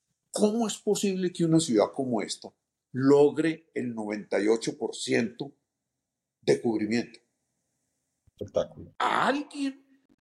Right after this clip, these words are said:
Speaker 1: en E P M se le ocurrió una cosa,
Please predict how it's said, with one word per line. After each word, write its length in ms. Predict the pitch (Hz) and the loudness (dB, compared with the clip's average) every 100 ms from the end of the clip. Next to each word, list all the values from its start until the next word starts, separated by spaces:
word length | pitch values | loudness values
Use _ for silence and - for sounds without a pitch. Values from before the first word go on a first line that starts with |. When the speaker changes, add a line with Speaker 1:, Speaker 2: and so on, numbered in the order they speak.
| _ _ _ _ _ _ _ _ _ _ _ _ _ | _ _ _ _ _ _ _ _ _ _ _ _ _
Speaker 1:
en 180 | 127 123 | -12 -10
E 60 | |
P 300 | 139 208 165 | 2 4 4
M 280 | 127 117 - _ _ _ _ _ _ _ _ | 0 -8 -16 _ _ _ _ _ _ _ _
se 200 | - - | -4 -2
le 120 | 113 | 0
ocurrió 380 | 107 - 98 107 | -2 -4 -2 0
una 160 | 107 131 | 2 2
cosa, 340 | 170 147 - | 2 0 -2